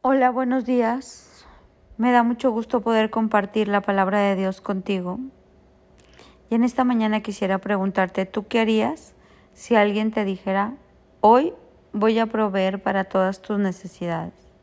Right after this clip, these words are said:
Dime qué necesitas. ¿Qué le dirías? ¿Qué necesitas hoy? Imagínate que esta persona te está diciendo, Voy a proveer todo.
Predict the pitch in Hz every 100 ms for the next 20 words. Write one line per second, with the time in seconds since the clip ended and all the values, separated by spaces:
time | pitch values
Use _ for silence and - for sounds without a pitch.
0 | _ _ _ _ _ 214 226 240 233 214
1 | 208 208 196 - 170 - - - - _
2 | _ - - - _ _ _ _ - 247
3 | 240 247 226 196 - 190 - - - _
4 | _ _ _ _ _ _ _ _ - 247
5 | 262 254 240 - 202 214 - 196 190 226
6 | _ _ _ _ _ _ _ _ _ -
7 | 214 233 247 240 254 233 226 226 220 208
8 | 202 202 202 202 - 196 202 202 190 175
9 | 208 240 226 208 196 196 240 - - _
10 | - - 180 -